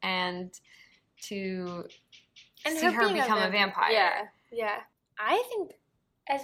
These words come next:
Speaker 2: we came up with earlier, just on the spot, I would have liked a time jump.
Speaker 1: Mm-hmm.
Speaker 2: And them older. But th-,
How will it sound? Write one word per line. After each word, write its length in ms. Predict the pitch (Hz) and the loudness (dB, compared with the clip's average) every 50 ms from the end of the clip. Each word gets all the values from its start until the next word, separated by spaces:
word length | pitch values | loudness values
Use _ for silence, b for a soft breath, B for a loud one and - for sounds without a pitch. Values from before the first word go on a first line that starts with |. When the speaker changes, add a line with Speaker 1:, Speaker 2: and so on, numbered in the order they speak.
| - | -4
Speaker 2:
we 220 | 277 269 254 - _ _ | -10 -10 -10 -12 _ _
came 220 | - - 254 254 262 | -14 -12 -8 -4 -4
up 200 | 269 262 262 - | -4 -4 -2 -4
with 180 | 220 208 - - | -4 -4 -6 -4
earlier, 480 | - 214 226 247 240 220 196 190 190 190 | -2 0 0 0 0 0 -2 -4 -6 -6
just 200 | 190 196 196 196 - | -8 -8 -8 -6 -6
on 160 | - 208 214 | -6 -6 -6
the 60 | 214 | -8
spot, 420 | 208 - - _ 220 208 202 - - | -10 -12 -8 _ -2 0 0 0 0
I 220 | - 208 226 269 | 0 0 0 0
would 140 | 311 370 392 | 0 0 0
have 160 | 359 277 240 | 0 0 0
liked 240 | 226 233 226 220 - | -2 -2 -2 -2 -6
a 40 | 220 | -12
time 460 | - - - - 208 208 208 202 196 | -14 -16 -14 -12 -10 -10 -10 -10 -10
jump. 340 | 185 185 185 185 196 196 - _ _ _ _ - | -12 -12 -14 -14 -16 -18 -20 _ _ _ _ -8
Speaker 1:
Mm-hmm. 520 | - 233 214 202 202 196 185 185 190 190 190 - _ _ _ _ _ _ _ _ _ _ _ _ _ _ - | -6 -4 -4 -2 -4 -4 -4 -6 -6 -8 -10 -14 _ _ _ _ _ _ _ _ _ _ _ _ _ _ -8
Speaker 2:
And 680 | 214 208 208 202 202 196 196 196 190 190 190 190 190 | -8 -6 -6 -6 -8 -8 -10 -10 -10 -10 -12 -10 -8
them 200 | 196 202 202 196 196 | -8 -8 -8 -8 -10
older. 320 | - 190 190 202 202 196 196 196 - - | -8 -6 -6 -6 -6 -8 -10 -10 -4 -4
But 160 | 247 - - - - - | -2 -2 -2 -6 -10 -6
th-, 140 | - - - | -4 -4 -2